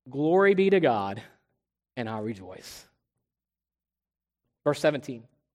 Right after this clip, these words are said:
But the other of love, knowing that I am set for the defense of the gospel. These of which Paul refers to in this verse are the same ones Paul spoke of who preach Christ of goodwill in verse fifteen.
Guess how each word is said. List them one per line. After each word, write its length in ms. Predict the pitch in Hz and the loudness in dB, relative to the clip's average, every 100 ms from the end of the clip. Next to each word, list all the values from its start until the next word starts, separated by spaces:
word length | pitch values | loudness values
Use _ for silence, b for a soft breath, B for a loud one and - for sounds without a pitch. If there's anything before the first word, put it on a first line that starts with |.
| _ _ - | _ _ 2
But 120 | 240 | 4
the 120 | 262 | 8
other 180 | 269 269 | 8 12
of 120 | 247 | 10
love, 280 | 233 262 180 | 12 10 10
knowing 240 | 185 220 214 | 6 2 4
that 80 | |
I 80 | 196 | 2
am 80 | 190 | 0
set 260 | - 202 196 | 0 -2 -2
for 60 | |
the 80 | 180 | -4
defense 340 | 170 165 147 | -4 -4 -8
of 80 | 165 | -6
the 60 | 175 | 0
gospel. 460 | 208 196 - - _ _ _ _ _ - | 2 2 -4 -18 _ _ _ _ _ 0
These 220 | 226 226 | 2 4
of 80 | 214 | 6
which 180 | 208 - | 6 6
Paul 200 | 226 202 | 6 8
refers 400 | 190 214 214 208 | 6 6 6 6
to 100 | 196 | 2
in 60 | |
this 160 | 185 180 | 4 4
verse 260 | 180 226 | 6 6
are 60 | 226 | 4
the 100 | 175 | -2
same 280 | - 170 175 | -2 -4 -2
ones 220 | 165 160 - | -2 -4 -14
Paul 200 | - 160 | -6 -4
spoke 340 | 151 - 151 - | -4 -2 -2 0
of 240 | 151 190 _ _ - | -2 -2 _ _ -10
who 80 | |
preach 280 | 208 175 170 | -4 -4 -4
Christ 320 | - 156 156 | 0 0 0
of 160 | 165 135 | -6 -4
goodwill 340 | 151 135 135 | -2 0 -2
in 100 | 131 | -4
verse 180 | 127 123 | -6 -8
fifteen. 500 | - 135 - 277 107 | -6 -8 -4 -6 -6